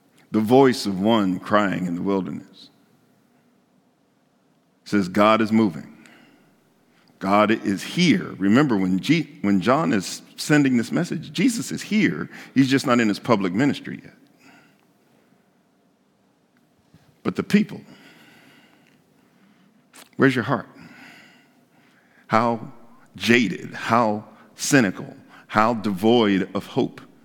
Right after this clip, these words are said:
might you be if that was your reality? Or maybe you can't even hear what John is saying. And see, the thing is, as we hear those messages,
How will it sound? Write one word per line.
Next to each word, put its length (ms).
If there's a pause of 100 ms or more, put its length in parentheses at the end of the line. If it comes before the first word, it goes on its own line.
(440)
might 300
you 160
be 280
if 180
that 260
was 180
your 120
reality? 580 (2500)
Or 120
maybe 340
you 40
can't 280
even 220 (240)
hear 440 (600)
what 120
John 360
is 100
saying. 480 (1700)
And 100
see, 120
the 60
thing 280
is, 200
as 160
we 160
hear 340
those 240
messages, 640